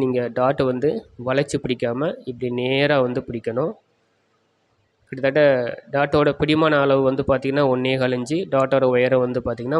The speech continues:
மூணு இன்ச்சு வரைக்கும் வச்சிருக்கேன். So, இந்த அளவு ரொம்பவே கண்டிப்பா இருக்கக்கூடிய ஒரு விஷயம். என்னதான் வந்து டாட் வந்து நீங்க ஒரு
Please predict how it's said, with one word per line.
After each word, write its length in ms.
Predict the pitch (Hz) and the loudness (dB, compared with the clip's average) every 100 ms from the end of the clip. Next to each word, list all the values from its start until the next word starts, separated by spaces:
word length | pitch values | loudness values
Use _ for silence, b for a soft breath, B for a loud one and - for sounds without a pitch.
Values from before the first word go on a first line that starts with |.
| 135 | 2
மூணு 220 | 131 127 | 2 2
இன்ச்சு 140 | 123 131 | 0 -2
வரைக்கும் 260 | 123 - 123 | -2 -4 -6
வச்சிருக்கேன். 440 | 113 113 131 151 - _ _ _ _ _ _ _ - | -6 -8 -6 -6 -8 _ _ _ _ _ _ _ -8
So, 60 | 127 123 | -4 -2
இந்த 140 | 123 | 0
அளவு 180 | 131 151 147 | 2 2 2
ரொம்பவே 300 | 127 131 143 139 | 0 0 0 0
கண்டிப்பா 440 | 123 123 131 139 135 117 - | -4 -4 -2 2 2 0 -4
இருக்கக்கூடிய 440 | 131 131 127 123 123 | -6 -6 -8 -4 -4
ஒரு 100 | 117 117 | -4 -6
விஷயம். 340 | - 127 156 226 _ _ _ _ _ _ _ _ _ _ _ _ _ _ _ _ _ _ _ _ _ _ _ _ _ _ _ _ _ 143 | -6 -4 -4 -6 _ _ _ _ _ _ _ _ _ _ _ _ _ _ _ _ _ _ _ _ _ _ _ _ _ _ _ _ _ -4
என்னதான் 300 | 139 165 175 | 0 4 4
வந்து 140 | 160 165 147 | 4 2 4
டாட் 240 | 151 160 156 | 2 4 2
வந்து 160 | 156 151 | 4 2
நீங்க 160 | 139 131 127 120 - - | 2 2 2 -2 -6 -2
ஒரு 140 | 139 | 0